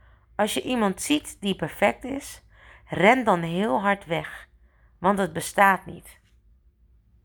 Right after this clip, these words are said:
En ik dacht, "Jawel hoor, kijk maar naar mij." Maar toen was ik nog veel jonger.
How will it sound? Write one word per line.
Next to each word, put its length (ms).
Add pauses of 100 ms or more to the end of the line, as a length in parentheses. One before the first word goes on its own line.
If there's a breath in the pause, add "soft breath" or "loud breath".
(400)
En 120
ik 160
dacht, 300 (200)
"Jawel 380
hoor, 260 (920)
kijk 240
maar 120
naar 140
mij." 360 (1400)
Maar 240
toen 160
was 120
ik 80
nog 220
veel 220
jonger. 340